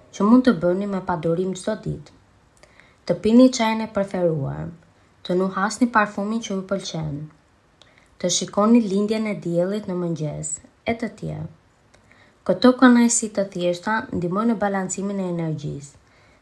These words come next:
dhe ju kujtojnë se jo gjithçka në jetë është e vështirë. Tre. Jeni fleksibël. Dëgjoni një podcast teksa ecni në park. Lexoni një mesazh të shkurtër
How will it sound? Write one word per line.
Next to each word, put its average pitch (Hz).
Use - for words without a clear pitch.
dhe 175
ju 185
kujtojnë 180
se 185
jo 208
gjithçka 190
në 175
jetë 190
është 190
e -
vështirë. 156
Tre. 170
Jeni 202
fleksibël. 160
Dëgjoni 196
një 240
podcast 208
teksa 180
ecni 196
në 190
park. 151
Lexoni 196
një 254
mesazh 208
të 190
shkurtër 180